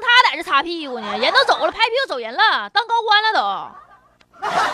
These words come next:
所以人民日报说，不讲科学，不讲管理，缺少好参谋，缺少好助理，缺少人才资源，却不顾民生，只管业绩，结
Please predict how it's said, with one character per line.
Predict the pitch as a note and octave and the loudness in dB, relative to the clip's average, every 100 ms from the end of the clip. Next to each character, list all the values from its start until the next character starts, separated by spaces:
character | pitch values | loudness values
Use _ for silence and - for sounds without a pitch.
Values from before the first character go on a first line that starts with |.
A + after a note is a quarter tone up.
| - - | -8 -16
所 | - | -8
以 | B4+ A#4 | -4 -4
人 | G4 | -4
民 | G#4+ | -6
日 | G#4 | -6
报 | G#4 F#4 | 0 -2
说， | F4+ A3+ G3+ _ | -2 -12 -12 _
不 | B4+ C5+ | -4 -2
讲 | E4+ | -2
科 | C4 F#4 | -4 -10
学， | F4 A3 - _ _ | -10 -12 -20 _ _
不 | - | -6
讲 | C5+ D4+ | -2 -2
管 | C4 G#3 | -6 -12
理， | G#3+ _ _ _ _ _ _ | -14 _ _ _ _ _ _
缺 | - - C5 C5+ | -14 -2 0 2
少 | F4 G4 | 4 4
好 | G4 B3 | 2 -8
参 | A3 G3 | -8 -14
谋， | G#3 - _ - | -16 -20 _ -16
缺 | - B4+ C5+ | -2 2 2
少 | F#4+ D4 | 2 2
好 | - A#3+ | 2 -4
助 | A#3+ A#3+ | -8 -18
理， | - _ _ | -20 _ _
缺 | - A#4 C5+ C5+ | -12 -2 0 2
少 | D4+ B3+ | 0 -2
人 | A#3 D4 | -6 -6
才 | B3+ | -8
资 | G#3+ A#3 | -8 -14
源， | F3 C#3 _ _ _ | -16 -20 _ _ _
却 | - A#4 | -4 -2
不 | C4 A#3+ E4 | -2 -4 -4
顾 | A4 C#5 A4+ | -2 -2 -4
民 | C#4+ D#4+ | -6 -10
生， | C#4 B3 | -10 -12
只 | A#3 A3+ F4 C5+ | -16 -6 -2 2
管 | G4+ A3+ B3+ | 4 2 -4
业 | F4 C#4 | -6 -6
绩， | G#3+ A#3+ _ _ _ _ | -8 -18 _ _ _ _
结 | - | -4